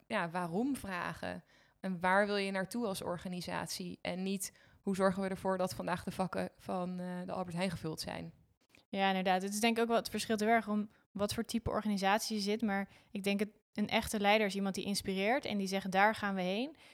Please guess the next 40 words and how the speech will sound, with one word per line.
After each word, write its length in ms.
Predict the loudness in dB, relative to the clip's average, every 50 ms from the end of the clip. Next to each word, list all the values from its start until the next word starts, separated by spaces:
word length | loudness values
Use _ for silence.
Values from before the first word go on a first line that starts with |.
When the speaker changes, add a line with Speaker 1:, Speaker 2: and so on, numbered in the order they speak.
| -18 _
Speaker 2:
En 260 | -4 -2 0 0 -2 -2 -2
hoe 200 | 0 2 4 4
we 60 | 4
daarheen 400 | 4 6 6 4 4 2 2 0
gaan, 360 | 0 -2 -2 -2 -2 -4 -6 -10
dat 240 | -6 -2 -2 -2 0
is 140 | -2 -2 0
ook 180 | 0 0 0 0
weer 120 | 0 -2
aan 120 | 0 -2
de 60 | -2 -4
organisatie 560 | -4 -4 -2 -2 0 0 0 0 -2 -4 -4
zelf 180 | -2 -2 0 0
Speaker 1:
Ja. 120 | 0 0
Speaker 2:
en 160 | 0 2 2 2
de 60 | 2
managers 360 | 2 2 0 0 -2 -4 -6
die 100 | -8 -6
daarin 320 | -4 -4 -4 -4 -4 -2 -2
Speaker 1:
Ja. 100 | 0 0
Speaker 2:
werken. 340 | 0 -2 -2 -4 -6 -8 -8 -10 _ -20 -20 -20 -20 -20 -20 -4 0
Ook 180 | 0 2 2
al 60 | 4 4
denk 180 | 4 4 4
ik 100 | 2 2
wel 240 | 6 8 8 10 8
dat 140 | 8 4 2
je, 160 | 0 0 0
ik 140 | -2 0 2
werk 180 | 2 2 2
voor 120 | 2 -2 -2
een 60 | -2
communica-, 400 | 0 0 0 -2 0 0 0 -2 -2
eh, 260 | -4 -8 -10 -10 -12 -12 -8
communicatieafdeling, 1040 | -4 -4 -4 -2 2 2 2 2 0 -2 -4 -4 -2 -2 -2 -2 0 0 0 0
dus 120 | 0 0 -2
we 60 | -2
hebben 240 | -2 -2 -2 -2 -4
een 120 | -6 -6
communicatievisie. 1080 | -6 -4 -4 -4 -2 -2 0 0 0 0 -2 -4 -4 -4 -4 -4 -2 -4 -4 -6 -6